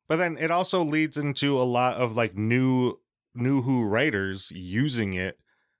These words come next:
as, like, a flaw of the Doctor, and, you know,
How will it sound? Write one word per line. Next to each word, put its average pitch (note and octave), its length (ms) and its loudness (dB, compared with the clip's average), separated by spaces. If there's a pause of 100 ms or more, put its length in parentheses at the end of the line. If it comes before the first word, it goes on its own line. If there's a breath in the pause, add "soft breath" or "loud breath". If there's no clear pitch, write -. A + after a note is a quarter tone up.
(240)
as, G#2+ 300 -2
like, G#2 260 0
a G#2 600 0 (480)
flaw A2+ 600 0
of A2 140 0
the G#2+ 80 -2
Doctor, A#2+ 420 -2
and, F#2 320 -4
you G2 80 -6
know, F#2+ 240 -4